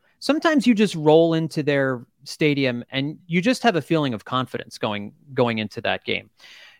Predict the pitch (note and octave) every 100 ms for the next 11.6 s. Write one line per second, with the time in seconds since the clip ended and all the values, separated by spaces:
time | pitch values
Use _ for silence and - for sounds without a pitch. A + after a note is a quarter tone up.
0 | _ _ _ _ _ _ F#3+ G#3 C4+ C#4+
1 | A#3 A3+ - F#3+ F3+ F3+ E3+ D#3 D3+ C#3+
2 | C3 D3+ B2 G#2 C3+ F#3 A#3 A3 G3+ F#3
3 | - E3+ D3 D3 C3+ G#2 F#2+ B2+ E3 G3+
4 | F3+ D#3 D3 F#3 D#3+ A#2+ A2+ A2+ C#3 D#3
5 | C3 A2+ G#3 A3 - B3 F4 E4 C4 B3
6 | G#3+ E3+ G3 F3+ C#3 - C4+ D4 B2 G#2
7 | - G#2+ F#2+ F2+ G2 F#2+ F#2 F2 G#2 G2
8 | - G#2 G2 E3+ G3+ A3+ - - - -
9 | - G#3 C4+ A3 E4 F#4+ D#4+ C4 A#3+ G#3
10 | E3+ D#3+ D3+ D3+ D3 A#2+ A2+ A2 - C#3
11 | C3 C3+ B2 G2 E2+ -